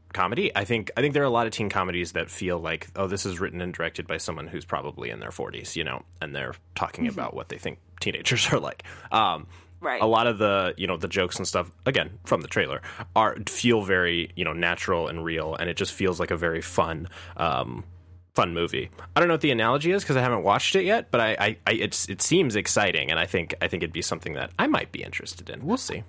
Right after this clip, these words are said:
Speaker 2: I mean, maybe you should watch it because the only thing I think that you will bristle against is how, like, again, just how much they lean into, like, these are teenagers being teenagers,
Speaker 1: Yeah.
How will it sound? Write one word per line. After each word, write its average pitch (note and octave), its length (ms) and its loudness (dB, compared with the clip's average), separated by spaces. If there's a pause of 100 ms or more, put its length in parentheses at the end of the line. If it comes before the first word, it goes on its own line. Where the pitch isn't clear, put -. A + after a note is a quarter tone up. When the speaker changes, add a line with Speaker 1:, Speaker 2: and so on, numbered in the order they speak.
(220)
Speaker 2:
I D#4 60 2
mean, E4+ 260 -2 (260)
maybe D#4+ 220 0
you C5+ 140 -8
should G#4+ 200 -4
watch D4 280 0
it D#3+ 160 -2
because C4+ 400 -4 (240)
the C4+ 140 2
only E4 260 2
thing G4+ 160 -12
I E4 100 0
think C4+ 200 -4
that B3 120 -4
you G3 260 -4
will G#3+ 120 2
bristle E3+ 500 -2
against A#3+ 720 0
is G3+ 180 6
how, E3+ 680 0 (880)
like, F#3 300 -2
again, F#3+ 340 0
just G3 200 -2
how F#3+ 520 0
much F3 420 -2 (300)
they G3 120 2
lean E3 380 -2
into, D3 180 -8
like, E3 180 -4
these F3+ 180 -4
are F3 80 -2
teenagers C#3+ 600 -6
being C#3+ 300 -6
teenagers, G3+ 720 -2
Speaker 1:
Yeah. - 200 0